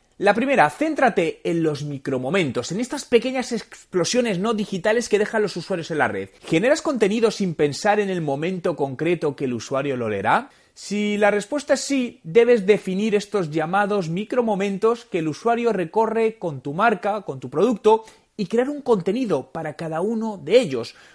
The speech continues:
puesto que la experiencia de usuario debe o se crea siempre de la suma de todos estos micromomentos,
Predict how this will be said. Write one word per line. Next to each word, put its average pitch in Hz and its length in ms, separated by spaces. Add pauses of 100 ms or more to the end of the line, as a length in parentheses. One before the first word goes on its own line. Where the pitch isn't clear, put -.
(220)
puesto 202 600
que 196 280
la 190 120
experiencia 254 580
de 269 60
usuario 208 580
debe 196 640
o 147 120
se 139 200
crea 247 300
siempre 202 360
de 165 100
la 156 80
suma 269 260
de 202 120
todos 247 340
estos 240 420 (220)
micromomentos, 170 880